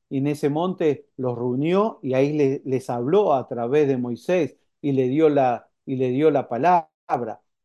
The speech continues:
Luego le dijo a Moisés, eh, Moisés, eh, porque esto fue una de las primeras cosas que, que le pidió Dios, le dijo, "Moisés,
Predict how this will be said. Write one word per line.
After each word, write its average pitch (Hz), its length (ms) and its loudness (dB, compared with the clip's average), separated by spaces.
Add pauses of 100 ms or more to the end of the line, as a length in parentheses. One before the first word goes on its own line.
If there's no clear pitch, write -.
Luego 156 720 2
le 139 180 2
dijo 156 260 -2
a 143 80 2
Moisés, 139 520 -4 (300)
eh, 135 180 -2
Moisés, 139 600 -2 (280)
eh, 151 340 -4 (180)
porque 127 340 -4 (140)
esto 151 300 0
fue 143 160 2
una 151 180 0
de 139 60 2
las 131 140 -2
primeras 135 420 -4
cosas 135 340 -6
que, 120 300 -6 (220)
que 139 100 -2
le 127 100 -2
pidió 139 340 2
Dios, 156 320 0 (280)
le 135 80 -4
dijo, 143 600 0 (240)
"Moisés, 131 540 -2